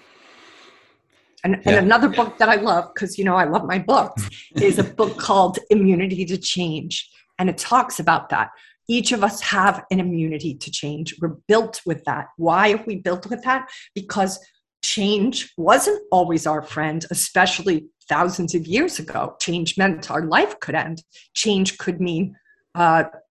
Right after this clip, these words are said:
Speaker 1: you know, uh, devastation to our tribe. So we resisted change, which helped us kind of evolve.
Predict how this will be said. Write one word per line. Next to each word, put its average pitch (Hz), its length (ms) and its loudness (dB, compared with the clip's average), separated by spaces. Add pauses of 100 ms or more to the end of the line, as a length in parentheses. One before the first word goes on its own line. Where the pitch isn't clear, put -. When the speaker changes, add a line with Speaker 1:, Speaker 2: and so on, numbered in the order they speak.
(220)
Speaker 1:
you 185 120 -4
know, 156 320 -8 (440)
uh, 170 240 2 (280)
devastation 196 800 0
to 156 420 -4 (300)
our 170 120 2
tribe. - 600 -2 (540)
So 180 240 2
we 175 340 -6
resisted 185 840 0
change, 170 540 0
which 170 140 -4
helped 180 320 0
us 202 140 -2
kind 175 260 -6
of 165 120 -10 (160)
evolve. 151 640 2